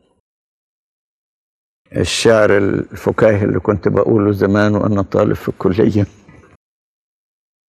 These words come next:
كان، آه، الجغرافيا دايما بيسقطوا فيها الطلبة،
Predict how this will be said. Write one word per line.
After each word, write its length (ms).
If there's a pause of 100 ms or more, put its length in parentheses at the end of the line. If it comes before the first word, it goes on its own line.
(1700)
كان، 420
آه، 600
الجغرافيا 680
دايما 360
بيسقطوا 640
فيها 240
الطلبة، 600